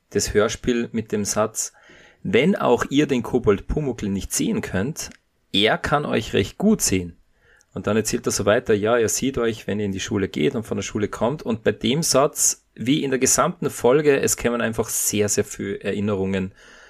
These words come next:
äh, bei mir hoch, weil der Satz, den hat sie, der hat sie wirklich auch bei mir eingebrannt, weil mir das damals als Kind wirklich auch so öfters einmal vorgestellt hab, so am Schulweg oder auch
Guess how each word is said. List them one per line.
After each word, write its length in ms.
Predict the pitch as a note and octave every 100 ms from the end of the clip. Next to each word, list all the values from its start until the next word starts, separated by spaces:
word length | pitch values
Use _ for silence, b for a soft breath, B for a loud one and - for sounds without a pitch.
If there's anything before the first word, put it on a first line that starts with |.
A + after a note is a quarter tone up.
| B B
äh, 320 | - F#2+ G2
bei 140 | F#2+ G#2
mir 240 | G#2+ G#2
hoch, 300 | G#2+ C3+ -
weil 240 | A2 G#2+ - _ -
der 160 | A2
Satz, 340 | C3 C3 B2+ -
den 160 | B2
hat 140 | A#2 A2+
sie, 160 | A2+
der 140 | A2+ A2+
hat 60 | A2+
sie 100 | A#2+
wirklich 280 | C#3 C#3+
auch 40 | B2
bei 80 | A#2+
mir 220 | A#2+ -
eingebrannt, 600 | G2+ C#3+ - A2+ A#2+ -
weil 120 | A2 A2+
mir 100 | A2
das 140 | G#2+
damals 300 | G#2 A2+ C3+
als 140 | A2+
Kind 240 | - B2+ B2
wirklich 280 | B2+ C3+ A#2
auch 60 |
so 280 | G#2+ A#2+ A2+ B B B B
öfters 360 | A#2+ - C3 B2
einmal 140 | A2+
vorgestellt 580 | - B2+ - - D#3 -
hab, 220 | D#3 -
so 240 | - A#2
am 160 | - G#2+
Schulweg 640 | - E3 E3+ D3 D3 C#3+
oder 260 | - A2 A2+
auch 380 | A2 A2 A2